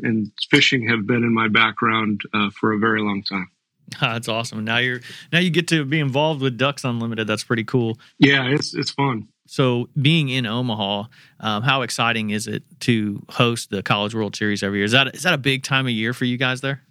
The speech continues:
Speaker 1: Oh my gosh, it's, it's, uh, it's incredible. Um, I, I'll be honest, when I grew up in North Dakota, the,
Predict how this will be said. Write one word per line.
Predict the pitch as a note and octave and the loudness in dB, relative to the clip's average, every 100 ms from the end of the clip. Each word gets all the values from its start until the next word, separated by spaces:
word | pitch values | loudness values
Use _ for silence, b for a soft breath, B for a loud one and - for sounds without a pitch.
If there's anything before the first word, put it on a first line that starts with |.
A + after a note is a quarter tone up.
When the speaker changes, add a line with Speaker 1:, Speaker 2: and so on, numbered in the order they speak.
| - | 0
Speaker 1:
Oh | C3+ | 2
my | A#2 A2 | 2 2
gosh, | A2 G#2 - | 2 2 2
it's, | B2+ - - - | 0 -2 -4 2
it's, | C#3 B2 - - | 2 2 -4 -4
uh, | B2+ A#2 A2+ | -2 -2 0
it's | C#3+ D3 | 0 0
incredible. | B2 C3+ A2+ G2+ G2 _ - | 2 2 2 -6 -14 _ -4
Um, | B2 A#2+ A#2 A2 - | 0 0 -2 -4 -4
I, | C#3+ C3+ | -2 2
I'll | C#3+ C#3+ | 4 4
be | C#3 | 2
honest, | C3+ C3 - C#3+ | 2 0 -4 -2
when | C#3+ C#3 | 2 4
I | D3 | 4
grew | C#3 D3 | 4 2
up | D3 | 2
in | C3+ | 0
North | D3+ D3+ | 0 0
Dakota, | D3+ - C#3 C#3 C3+ - - | -2 0 2 2 0 -4 -6
the, | C3+ - | -4 -4